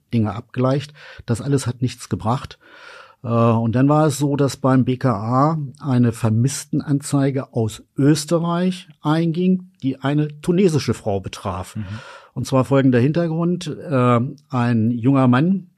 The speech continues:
Speaker 1: der mittlerweile in Österreich, äh, verheiratet war und lebte und aus Tunesien stammte, mh, war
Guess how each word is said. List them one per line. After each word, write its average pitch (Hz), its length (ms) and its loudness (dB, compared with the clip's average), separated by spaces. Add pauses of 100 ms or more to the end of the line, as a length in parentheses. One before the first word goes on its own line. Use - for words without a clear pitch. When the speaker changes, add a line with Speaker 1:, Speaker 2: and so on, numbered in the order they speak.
(260)
Speaker 1:
der 117 260 0
mittlerweile 123 480 0
in 110 200 -2
Österreich, 151 680 0 (160)
äh, 123 420 2 (200)
verheiratet 147 680 -2
war 160 200 0
und 147 120 -2
lebte 151 600 -2 (640)
und 143 280 0
aus 131 200 -4
Tunesien 139 480 4
stammte, 180 600 0
mh, 143 1120 2
war 139 800 0